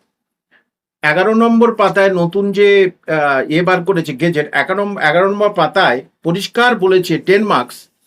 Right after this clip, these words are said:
কি, "On the basis of the two marks for each year of service in substantive post as permanent or contractual basis।" পরিষ্কার। তাহলে কন্ট্রাকচুয়াল বেসিস, হঠাৎ সে একটা স্কুলকে বলল,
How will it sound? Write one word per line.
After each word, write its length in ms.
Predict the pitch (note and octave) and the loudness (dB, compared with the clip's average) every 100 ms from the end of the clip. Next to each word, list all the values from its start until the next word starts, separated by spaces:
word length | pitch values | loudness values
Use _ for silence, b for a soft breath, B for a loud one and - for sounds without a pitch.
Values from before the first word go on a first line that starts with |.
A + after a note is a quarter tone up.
| b b b _ | b b b _
কি, 320 | - G#3+ C4 B3+ | -4 0 -2 -4
"On 100 | D#3 G3 | -4 -2
the 140 | G#3 | 0
basis 300 | F3 F#3 A3+ | 2 0 0
of 160 | A3+ G#3+ | -2 0
the 100 | G#3 | 0
two 200 | E3+ G#3 | -2 -2
marks 260 | A3 A3 - | -2 -2 -2
for 120 | A3 | -4
each 400 | F#3+ F3+ G3+ A3 | -2 -4 -4 -2
year 300 | G#3+ G#3+ G#3 | 0 0 0
of 40 | G3 | -2
service 500 | - E3 F3+ A#3 A#3 - _ _ _ _ _ _ _ _ - | -2 -2 0 -4 -4 -16 _ _ _ _ _ _ _ _ -2
in 380 | G#3+ A#3+ C4 C4+ _ _ _ _ _ _ _ _ - - | 2 2 2 -2 _ _ _ _ _ _ _ _ -10 -6
substantive 680 | E3 - - G#3+ G#3+ A#3 - - | -6 -4 -2 -2 -2 -6 -4 0
post 380 | A3+ C4 - - _ - | 2 2 -4 -20 _ -4
as 160 | F#3 - - | -2 -2 -2
permanent 560 | E3+ G#3 A3 A#3+ C4+ C4 | 0 2 2 2 2 0
or 340 | - G3+ A#3 | 0 0 2
contractual 680 | G3 G3+ G3+ A3+ A3 G#3+ F#3+ | 0 0 0 -2 -2 -2 -2
basis।" 580 | B2+ A#2+ - - - - _ _ _ _ | -4 -8 -14 -20 -20 -20 _ _ _ _
পরিষ্কার। 440 | G3 A3 - B2 - _ _ _ _ _ | -2 -2 -2 -4 -4 _ _ _ _ _
তাহলে 260 | - G3 G#3 | -2 0 0
কন্ট্রাকচুয়াল 720 | - D#3+ D#3+ G#3 E3+ A3+ A3+ | 0 -2 0 -4 -2 -2 -2
বেসিস, 360 | G#3 G3+ A3 D#3+ | -2 -4 -6 -8
হঠাৎ 520 | C#3 A3 G3+ B2+ - _ _ - | -6 0 0 -2 -10 _ _ -6
সে 120 | G3 | -2
একটা 260 | F#3 F3+ G3+ F3+ | -2 -2 -4 -4
স্কুলকে 460 | E3 G#3+ G#3+ G3+ A3 | -8 -8 -6 -2 0
বলল, 440 | G#3 G#3+ C4 | 0 0 -2